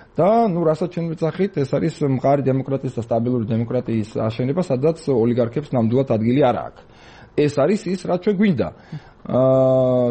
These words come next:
თუმცა ეს უშუალოდ არ ნიშნავს იმას, რომ უკრაინა როცა თავის საქმეებს მოაგვარეს, მოაგვარებს გამარჯვების შედეგად, ჯერ არ ვიცით, როგორ დასრულდება ეს, აა, პუტინის რეჟიმისთვის კრემლში, იმიტომ რომ ომის, ომში გამარჯვება არ ნიშნავს პუტინის რეჟიმის დამარცხებას ან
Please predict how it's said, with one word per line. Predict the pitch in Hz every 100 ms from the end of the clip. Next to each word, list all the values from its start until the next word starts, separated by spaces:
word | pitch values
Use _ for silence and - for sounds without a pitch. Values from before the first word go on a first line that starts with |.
| 120
თუმცა | - 156
ეს | 220 175
უშუალოდ | 180 156
არ | 151 135
ნიშნავს | 117 - 120 110 -
იმას, | 123 151 202
რომ | 165 147
უკრაინა | 135 147 143 135
როცა | 131 127
თავის | 135 131 117 -
საქმეებს | - 127 - 123 113 127
მოაგვარეს, | 120 123 120 110 101 - -
მოაგვარებს | 117 117 120 107 98 -
გამარჯვების | 110 117 113 101 113
შედეგად, | - 117 113 147 220
ჯერ | - 110
არ | 104 104
ვიცით, | 101 117 - -
როგორ | 92 104 110
დასრულდება | 101 110 123 113 107 98
ეს, | 101 95
აა, | - 107 107 101
პუტინის | 95 135 123 107
რეჟიმისთვის | 101 117 113 120 101 - 101 -
კრემლში, | 101 101 101 98 156
იმიტომ | 190 120 110
რომ | 107 95 - - -
ომის, | - 131 120 - -
ომში | 135 147 139
გამარჯვება | 131 139 131 139 139
არ | 127
ნიშნავს | 135 117 143 139
პუტინის | - 127 123 113
რეჟიმის | 117 113 123
დამარცხებას | 113 110 113 - 117 107 107
ან | 104